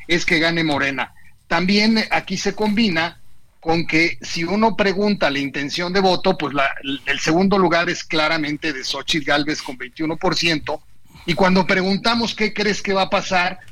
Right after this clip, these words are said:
se le concede a Samuel García la posibilidad de prácticamente estar empatando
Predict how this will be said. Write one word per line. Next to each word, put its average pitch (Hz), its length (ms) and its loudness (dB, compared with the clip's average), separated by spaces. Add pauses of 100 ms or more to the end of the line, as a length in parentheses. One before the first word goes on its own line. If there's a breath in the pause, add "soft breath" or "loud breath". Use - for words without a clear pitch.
(140)
se 196 240 2
le 190 220 2
concede 185 800 -4
a 151 120 -2
Samuel 160 440 -6
García 175 420 -2
la 156 160 -2
posibilidad 131 600 -4
de 156 100 0
prácticamente 151 800 -2
estar 147 300 -2
empatando 143 760 -2